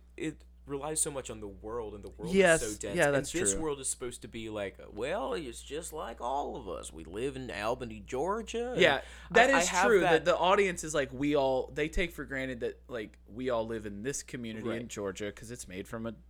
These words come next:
Speaker 2: Georgian, I would imagine a Georgian.
Speaker 1: I think, or it's just like small town America. You
Speaker 2: Yeah.
Speaker 1: know what I mean?
Speaker 2: Yeah,
Speaker 1: Where it's
Speaker 2: yeah,
Speaker 1: like,
Speaker 2: yeah.
Speaker 1: we're all, like, rural Americans, and the, y-, you know, we all go
Speaker 2: We're
Speaker 1: through
Speaker 2: all
Speaker 1: this stuff.
Speaker 2: white,
Speaker 1: Yeah, we all
Speaker 2: and
Speaker 1: go to
Speaker 2: we all
Speaker 1: church.
Speaker 2: go to the same
Speaker 1: Yeah.
Speaker 2: church. Yeah, yeah.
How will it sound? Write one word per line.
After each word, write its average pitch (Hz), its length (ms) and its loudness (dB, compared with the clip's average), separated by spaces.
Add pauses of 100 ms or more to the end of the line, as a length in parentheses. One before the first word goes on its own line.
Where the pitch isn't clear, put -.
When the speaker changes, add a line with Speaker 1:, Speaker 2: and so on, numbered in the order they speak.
Speaker 2:
Georgian, 98 500 -6
I 175 80 0
would 214 100 0
imagine 98 440 -2
a 90 60 -10
Georgian. 95 680 -8 (120)
Speaker 1:
I 330 100 -6
think, 226 340 -6
or 190 120 0
it's - 160 -2
just 214 200 2
like 180 140 0
small 120 300 2
town 110 240 -6
America. 82 420 -12
You 135 220 0
Speaker 2:
Yeah. - 80 0
Speaker 1:
know 135 100 -2
what 127 140 -2
I 117 60 -4
mean? 123 120 -4
Speaker 2:
Yeah, 220 80 6
Speaker 1:
Where 156 80 6
it's 139 80 6
Speaker 2:
yeah, 123 60 4
Speaker 1:
like, 101 80 0
Speaker 2:
yeah. 117 40 -8
Speaker 1:
we're 120 140 -2
all, 165 400 2
like, 135 220 0
rural 139 320 -2
Americans, 127 680 -6
and 101 340 -6 (120)
the, 85 220 -8
y-, - 80 -16 (140)
you 123 120 -12
know, 95 140 -8
we 131 140 -6
all 131 180 0
go 98 120 -2
Speaker 2:
We're 98 100 0
Speaker 1:
through 107 60 2
Speaker 2:
all 147 240 6
Speaker 1:
this 160 100 6
stuff. 139 120 4
Speaker 2:
white, 135 320 0
Speaker 1:
Yeah, 104 160 -6
we 98 80 -6
all 101 100 2
Speaker 2:
and 127 80 -4
Speaker 1:
go 151 80 0
to 160 60 -2
Speaker 2:
we 131 60 0
all 160 180 4
Speaker 1:
church. 156 80 0
Speaker 2:
go 147 120 2
to 151 60 2
the 147 100 0
same 131 360 -2
Speaker 1:
Yeah. - 40 -8
Speaker 2:
church. 98 520 -8
Yeah, 117 140 -2
yeah. 98 180 -4